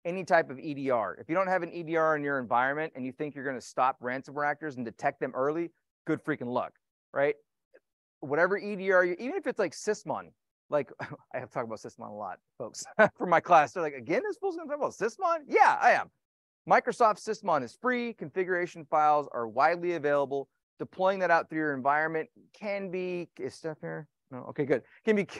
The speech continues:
<laughs> kinda difficult, or it can be very, very easy depending on smaller organizations. But if you deploy a system like that out and you have alerts being generated, it means nothing if you don't have eyes on them.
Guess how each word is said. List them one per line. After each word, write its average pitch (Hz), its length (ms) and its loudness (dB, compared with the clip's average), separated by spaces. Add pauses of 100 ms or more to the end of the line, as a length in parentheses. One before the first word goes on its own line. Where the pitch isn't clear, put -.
<laughs> - 180 -2
kinda 208 300 2
difficult, 151 560 2 (240)
or 339 140 6
it 254 40 0
can 277 100 -6
be 269 80 -2
very, 226 200 6
very 202 260 4
easy 156 180 -2
depending 156 360 -2
on 139 100 -2
smaller 143 320 2
organizations. 120 680 -2 (380)
But 175 220 10
if 160 140 0
you 175 140 0
deploy 214 520 2
a - 60 2
system 196 320 -6
like 165 200 2
that 156 160 4
out 165 260 6 (440)
and 156 140 -2
you 160 80 0
have 185 240 2
alerts 180 440 2
being 151 240 -2
generated, 175 560 2
it 147 120 -8
means 143 200 -8
nothing 123 680 2 (220)
if 131 120 -12
you 151 80 -4
don't 156 140 0
have 139 160 0
eyes 127 320 0
on 113 180 -2
them. 87 160 -14